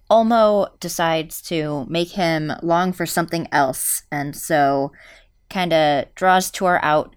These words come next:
and makes him head towards Gondolin.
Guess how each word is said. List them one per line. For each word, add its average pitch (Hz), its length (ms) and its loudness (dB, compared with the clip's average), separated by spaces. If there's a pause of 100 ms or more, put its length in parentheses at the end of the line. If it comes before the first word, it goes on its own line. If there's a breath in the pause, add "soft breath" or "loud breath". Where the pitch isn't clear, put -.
and 139 640 -4
makes - 320 -6
him 143 360 -2 (120)
head 175 280 -2
towards 160 440 -2
Gondolin. 143 760 -4